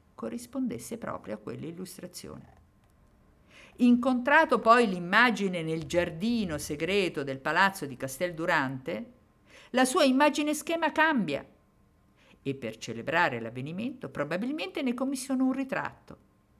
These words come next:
un'immagine aderente, ancora sconosciuto ma segnalato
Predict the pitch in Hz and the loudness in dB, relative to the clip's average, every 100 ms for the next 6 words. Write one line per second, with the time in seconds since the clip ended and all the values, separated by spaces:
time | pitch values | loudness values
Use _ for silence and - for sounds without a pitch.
0 | _ _ _ - 131 117 110 110 107 110 | _ _ _ -8 -6 -6 -8 -10 -10 -12
1 | 113 117 113 104 104 - - _ _ _ | -10 -12 -12 -12 -16 -20 -20 _ _ _
2 | _ - _ 214 220 226 330 320 262 262 | _ -20 _ 2 4 4 2 4 4 2
3 | - 240 214 - - 254 147 127 131 - | -2 -2 -2 -4 -4 -4 -4 -8 -10 -14
4 | _ _ - 135 120 123 131 208 233 135 | _ _ -12 -10 -8 -10 -6 -4 -4 -4
5 | 117 - 240 | -6 -8 -8